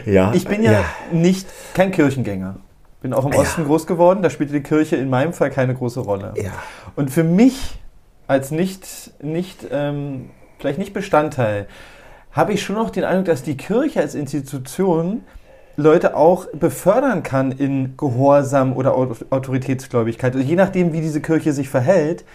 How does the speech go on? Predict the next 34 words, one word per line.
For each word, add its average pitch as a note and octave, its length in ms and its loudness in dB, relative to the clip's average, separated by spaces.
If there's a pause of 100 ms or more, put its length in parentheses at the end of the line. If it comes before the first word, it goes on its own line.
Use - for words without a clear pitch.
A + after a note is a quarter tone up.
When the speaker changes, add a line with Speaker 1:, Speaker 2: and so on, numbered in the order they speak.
(420)
Speaker 2:
könnte D#3+ 180 0
es - 80 -12
ja E3 80 2
auch D#3 60 0
sein, D3+ 160 0
dass D3 160 -2
die - 120 -6
Institution D#3 600 -2
sogar D3 420 0
befördert, F#3 560 4
"Naja, D3 300 2
wir D#3 80 4
glauben C#3+ 360 4
der C3+ 140 4
Autorität C3 640 2
da C3 100 4
oben, F3 520 4
die D3+ 80 -10
über E3 240 2
uns D3+ 160 -4
steht." D#3 400 2 (320)
Also D3 280 2
wie, D#3+ 180 -4
sehen F#3 260 4
Sie G3 80 -2
da E3+ 160 2
irgendwie E3 200 0
einen D3+ 120 -2
Widerspruch, G3 500 -2
inwiefern D#3 540 -4
die D#3 200 -4 (280)
Kirche F3 340 4
als - 140 -2
Institution D#3 880 0